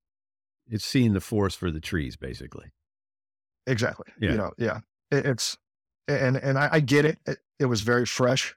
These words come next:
Speaker 2: Those guys were pissed. They were
Speaker 1: Mm-hmm.
Speaker 2: very upset. There was a lot of emotions involved. And, you know, someone's gotta be the enemy, right? And
Speaker 1: Yeah.
Speaker 2: I walked in and, and was, we were trying to help.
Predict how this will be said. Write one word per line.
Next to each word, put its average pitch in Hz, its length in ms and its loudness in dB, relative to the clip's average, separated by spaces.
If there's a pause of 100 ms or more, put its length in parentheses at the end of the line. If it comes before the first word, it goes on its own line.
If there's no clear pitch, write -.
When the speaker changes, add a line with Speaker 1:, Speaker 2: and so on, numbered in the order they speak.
Speaker 2:
Those 131 200 0
guys 120 240 2
were 117 100 0
pissed. - 580 -2
They 120 120 4
were 92 120 2
Speaker 1:
Mm-hmm. 104 100 -2
Speaker 2:
very 131 320 4
upset. 131 380 0
There 127 80 -2
was 110 80 -2
a 123 40 0
lot 123 140 2
of 131 60 2
emotions 123 480 4
involved. 120 560 2 (720)
And, 107 280 2 (160)
you 101 60 -4
know, 78 80 -4
someone's 143 360 4
gotta 127 220 2
be 120 100 0
the 107 160 0
enemy, 98 300 -2
right? 107 260 -2
And 113 100 0
Speaker 1:
Yeah. 107 60 4
Speaker 2:
I 110 40 4
walked 117 280 2
in 131 200 4
and, 120 140 0
and 113 220 -2
was, 110 180 -4
we 123 140 -4
were 113 80 -2
trying 123 280 2
to 117 60 0
help. 127 380 2